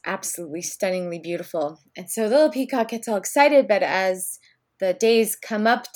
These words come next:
to the concert that they're supposed to have, this little peacock doesn't find this person, and he's still waiting, and he's still nervous. And if anyone's ever heard a peacock before,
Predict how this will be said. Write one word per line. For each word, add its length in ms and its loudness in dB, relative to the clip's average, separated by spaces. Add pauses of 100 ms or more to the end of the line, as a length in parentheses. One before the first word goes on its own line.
to 320 0 (140)
the 80 -2
concert 840 2
that 160 -2
they're 120 0
supposed 380 -2
to 80 -4
have, 520 -6 (280)
this 160 -10
little 120 -4
peacock 540 -4 (220)
doesn't 320 -6
find 220 -8
this 140 -12
person, 480 -10 (120)
and 460 -8 (100)
he's 180 -14
still 220 -4
waiting, 720 2 (340)
and 120 -6
he's 160 -10
still 200 2
nervous. 840 4
And 520 0 (120)
if 180 2
anyone's 460 0
ever 180 4
heard 160 2
a 60 2
peacock 560 -2 (360)
before, 600 2